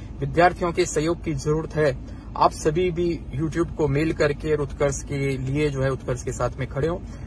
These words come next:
तो निश्चित रूप से ऐसे अगर होगा तो मैं फिर विद्यार्थियों, अन्य YouTubers, उनको जो है हम इसके लिए हम आह्वान करेंगे। लेकिन अभी जो है फिलहाल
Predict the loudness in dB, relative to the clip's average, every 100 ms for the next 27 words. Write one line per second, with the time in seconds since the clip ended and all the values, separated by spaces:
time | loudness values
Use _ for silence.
0 | -12 -2 2 4 2 0 2 4 2 0
1 | -2 -4 -12 -12 -10 -2 0 2 0 0
2 | 0 2 2 0 0 0 0 -2 -2 -4
3 | -4 4 4 4 0 -2 0 0 0 0
4 | -2 0 2 2 0 -10 -10 -10 -6 -4
5 | 0 2 4 4 4 0 -2 -2 0 0
6 | 0 0 0 0 -2 -2 -4 -6 -10 -8
7 | -4 -4 -2 -2 -2 4 6 6 4 4
8 | 4 4 2